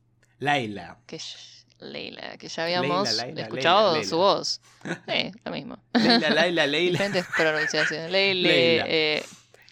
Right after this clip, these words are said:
Speaker 1: Que era, eh, la, la chica de la voz de, la voz en el teléfono.
Speaker 2: Ujú,
Speaker 1: ¿No?
Speaker 2: ujú.
Speaker 1: Y,
Speaker 2: La
Speaker 1: oh,
Speaker 2: misteriosa chica del
Speaker 1: sorpresa, que
Speaker 2: teléfono.
Speaker 1: esto yo no lo sabía.
Speaker 2: Yo
Speaker 1: Por lo
Speaker 2: tampoco.
Speaker 1: que es la esposa de Mark Spector.
Speaker 2: Claro.
Speaker 1: O sea,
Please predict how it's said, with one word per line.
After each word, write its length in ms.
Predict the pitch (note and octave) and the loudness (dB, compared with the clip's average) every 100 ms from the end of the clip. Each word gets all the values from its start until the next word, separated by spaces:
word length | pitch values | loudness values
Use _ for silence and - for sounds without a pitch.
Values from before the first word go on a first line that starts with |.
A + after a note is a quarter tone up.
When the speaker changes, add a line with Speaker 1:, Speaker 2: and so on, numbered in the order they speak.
| - | -6
Speaker 1:
Que 160 | D#3+ D3+ | -2 2
era, 300 | F3 G#3+ - | 4 2 -2
eh, 100 | C#3 | -6
la, 160 | C3 - | -6 -6
la 180 | B2+ B2 | -8 -8
chica 240 | C#3 D#3 | -4 2
de 80 | E3 | 2
la 200 | C3 A2+ | 2 0
voz 120 | C3 | -2
de, 140 | D3+ B2 | -2 -4
la 100 | A#2 | -4
voz 140 | C3 F#3 | -2 0
en 80 | |
el 120 | D3 G#2+ | -2 -2
teléfono. 600 | B2 F#3 - - - - _ _ _ _ | -2 -4 -6 -18 -18 -20 _ _ _ _
Speaker 2:
Ujú, 640 | E3 D#3 D3+ D#3+ G3+ F3 | -14 -12 -14 -14 -12 -12
Speaker 1:
¿No? 260 | F#3+ E3+ - - - | -4 -2 -4 -12 -18
Speaker 2:
ujú. 460 | F3+ - C4 A#3 - G3 | -14 -10 -8 -8 -12 -8
Speaker 1:
Y, 260 | A#3 - - | -8 -8 -8
Speaker 2:
La 80 | |
Speaker 1:
oh, 20 | E3 | -8
Speaker 2:
misteriosa 560 | E3 C4+ F#4 G#3+ - | 0 0 0 -6 -8
chica 120 | - - | -10 -10
del 60 | |
Speaker 1:
sorpresa, 460 | - A3 - F4 E3 | 0 2 2 0 2
que 160 | G#3+ G3+ | 0 0
Speaker 2:
teléfono. 120 | G3+ | -4
Speaker 1:
esto 120 | F3+ | -8
yo 140 | - G#3 | -4 -2
no 80 | G#3 | 0
lo 120 | E3+ | -2
sabía. 600 | D#3+ C3+ D#3+ C3 E3 - _ _ _ _ _ _ | 0 0 0 -2 -4 -12 _ _ _ _ _ _
Speaker 2:
Yo 80 | - | -6
Speaker 1:
Por 80 | C4 | 2
lo 40 | A#3+ | 4
Speaker 2:
tampoco. 380 | B3+ C4+ F#3+ D3+ _ _ _ _ _ | 4 4 2 0 _ _ _ _ _
Speaker 1:
que 120 | G#3+ | 0
es 100 | C4+ | 2
la 100 | A3 | 2
esposa 500 | D3+ C4 D#4 - D#3+ | 2 2 0 0 0
de 100 | B2+ | 2
Mark 300 | B2+ D#3+ A#3+ - | 0 -2 -4 -8
Spector. 360 | - E4 G4 | -8 -4 -4
Speaker 2:
Claro. 400 | - C4+ E4 A#3 - - - | 2 6 6 4 0 -14 -20
Speaker 1:
O 140 | - D3 | -12 -10
sea, 440 | C3+ C#3+ G#2+ - | -6 -8 -8 -16